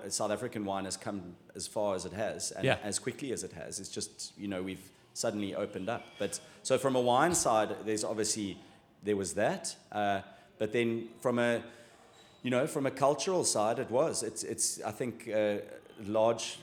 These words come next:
Speaker 1: the majority of the population has been excluded from, uh, from sort of farming and, I suppose, the wine industry. I mean,
Speaker 2: Yeah.
Speaker 1: traditionally, our area is definitely more, uh, was populated by the Khoisan,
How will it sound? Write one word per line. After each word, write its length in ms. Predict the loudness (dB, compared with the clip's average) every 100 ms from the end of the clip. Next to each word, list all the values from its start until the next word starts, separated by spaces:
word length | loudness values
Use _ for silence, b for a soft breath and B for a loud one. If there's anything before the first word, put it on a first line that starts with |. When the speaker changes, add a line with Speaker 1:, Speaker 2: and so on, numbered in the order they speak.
| -6
Speaker 1:
the 140 | -2
majority 520 | -2 4 4 4 2 -2
of 80 | -4
the 80 |
population 640 | -4 -6 -2 -4 -2 -4 -6
has 220 | -4 -4
been 160 | -4 -4
excluded 540 | -6 -6 -6 -6 -8
from, 480 | -6 -4 -4 -6 -6
uh, 180 | -6 -6 -10 -16 _ _ _ -10
from 440 | -6 -4 -6 -10 -14 -20 -16
sort 180 | -14 -14
of 60 | -16 -20
farming 440 | -4 0 0 0 -2
and, 160 | -4
I 80 | -4
suppose, 300 | -4 -2 -4
the 80 | -4
wine 260 | -2 -2 -2
industry. 640 | -4 -4 -6 -8 -10 -10
I 40 | -2
mean, 100 | 2
Speaker 2:
Yeah. 100 | 2
Speaker 1:
traditionally, 540 | 2 0 0 0 0
our 260 | 2 2 2
area 360 | 0 2 4 4
is 180 | 2 -2
definitely 480 | -4 -4 -6 -6 -4
more, 380 | -2 -2 -2 -6 b b b b -4
uh, 220 | -2 -2 -4
was 180 | -4 -4
populated 520 | -4 -6 -2 -2 -2
by 120 | -2
the 120 | -2 -4
Khoisan, 840 | 0 0 0 -2 -4 -4 -8 -10